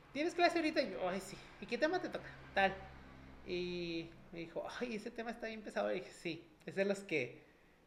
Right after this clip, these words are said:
como que más, eh, trabajo cuestan". Me costó mucho trabajo en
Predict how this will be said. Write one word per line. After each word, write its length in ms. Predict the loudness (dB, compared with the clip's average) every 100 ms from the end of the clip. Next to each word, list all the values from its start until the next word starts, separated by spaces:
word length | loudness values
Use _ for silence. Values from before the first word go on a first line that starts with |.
| -2
como 200 | 0 2
que 120 | 2
más, 380 | 6 6 4 6
eh, 380 | 8 8 6 6
trabajo 480 | 6 8 8 6 4
cuestan". 360 | 2 4 0 4
Me 180 | 6 6
costó 240 | 6 4
mucho 200 | 2 2
trabajo 280 | 4 4 4
en 100 | -2